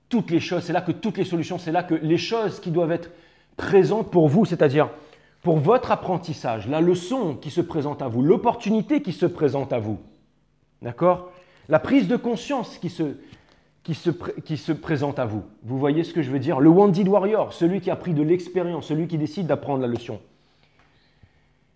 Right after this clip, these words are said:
Vous voyez, toutes ces choses arrivent, arrivent en fait à ceux qui décident d'arrêter de chaser, à ceux qui décident d'arrêter de courir après. Donc ceux qui décident d'arrêter de chercher et ceux qui décident d'arrêter d'esquiver.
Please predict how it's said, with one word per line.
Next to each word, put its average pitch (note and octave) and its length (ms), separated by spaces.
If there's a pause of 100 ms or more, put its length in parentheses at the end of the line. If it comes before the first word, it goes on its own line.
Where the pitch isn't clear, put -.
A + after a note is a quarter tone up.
(280)
Vous C3 60
voyez, D#3 220
toutes F#3+ 240
ces G#3 100
choses G3+ 360
arrivent, D3+ 440 (240)
arrivent C#3+ 340
en C#3 80
fait D#3 220
à C#3 80
ceux E3+ 160
qui E3 100
décident C#3 300
d'arrêter C3+ 300
de A#2+ 120
chaser, B2+ 480
à B2 60
ceux D3+ 160
qui C#3+ 140
décident C3+ 460
d'arrêter C3+ 200
de B2 80
courir C3+ 320
après. A#2+ 220
Donc A2+ 200
ceux E3+ 120
qui E3 180
décident C#3+ 280
d'arrêter C3+ 260
de D#3+ 100
chercher F3 400
et C3 60
ceux C#3+ 160
qui C#3+ 140
décident B2+ 300
d'arrêter A#2+ 280
d'esquiver. G2 480